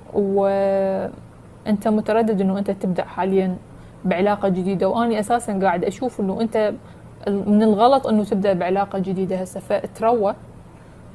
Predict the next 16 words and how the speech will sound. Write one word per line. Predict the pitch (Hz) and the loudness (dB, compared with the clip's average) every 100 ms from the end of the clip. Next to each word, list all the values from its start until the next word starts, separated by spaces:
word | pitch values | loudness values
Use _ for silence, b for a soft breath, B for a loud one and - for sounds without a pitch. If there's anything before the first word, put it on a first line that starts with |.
| - | -4
وأخذ | 196 190 - - 339 | 0 0 0 -2 -2
فترة | - 254 247 202 202 | -2 -2 0 -2 -2
علاج | - 190 185 180 202 | -4 0 0 0 -4
لحد | - 226 | -2 0
ما | 226 | 0
تحس | 202 233 - | 0 -4 -2
نفسك | 240 - 208 - | -4 -4 -6 -4
إنه | 190 214 | -4 -2
أنت | 214 - 196 190 180 - - - - | -2 -2 -2 -2 -6 -10 -18 -20 -12
يعني | 190 180 185 | -10 -6 -6
استعديت | 185 - 185 190 202 | -6 -4 -2 -2 -4
ثقتك | 185 202 190 190 190 | -8 -8 -10 -6 -4
بنفسك، | 185 190 - 190 190 | -4 -6 -6 -6 -6
رجعتها | 185 190 170 - | -4 -4 -6 -8
مرة | 185 185 185 | -6 -6 -6
ثانية. | 202 214 247 262 | -4 -2 -2 -4